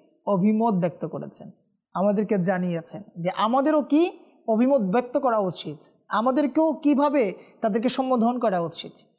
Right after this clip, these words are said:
আচ্ছা, আমরা পিছনে অনেক তথ্য শুনেছিলাম, অনেক গুরুত্বপূর্ণ হাদিসে কারিমাও শ্রবণ করেছিলাম। আচ্ছা, এই হাদিসে কারিমা থেকে আমরা কি জানতে পারলাম? যে প্রথমে যখন আমরা আলোচনা করেছিলাম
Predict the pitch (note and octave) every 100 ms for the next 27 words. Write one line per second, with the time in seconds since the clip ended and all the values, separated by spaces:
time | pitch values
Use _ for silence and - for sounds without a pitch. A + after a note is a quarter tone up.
0 | _ G#3 B3 C4 C4 A#3+ - - C4+ C4
1 | C#4 B3 B3 B3 B3+ B3+ B3 A3+ G3 E3
2 | D#3+ F3+ F#3 G#3 G3+ G3 A3+ A#3 G#3+ G3
3 | F3+ G3 G3 G#3+ G3 G#3+ C#4+ D#4+ - _
4 | _ - - A#3 D#4+ B3 F3 D3+ - D#3+
5 | - - _ _ _ - G3+ A#3+ C4 -
6 | _ _ - C#4+ A#3 A#3 B3 C4+ C4 C4
7 | B3 A#3+ A3+ G#3+ F#3+ F#3 D4 C4 G#3+ E3
8 | E3+ - - - _ _ - F3+ G3+ G3
9 | A3+ B3 A#3+ B3+ A#3 A3 G#3+ A3+ B3 G#3+
10 | F3+ D#3+ F3+ F#3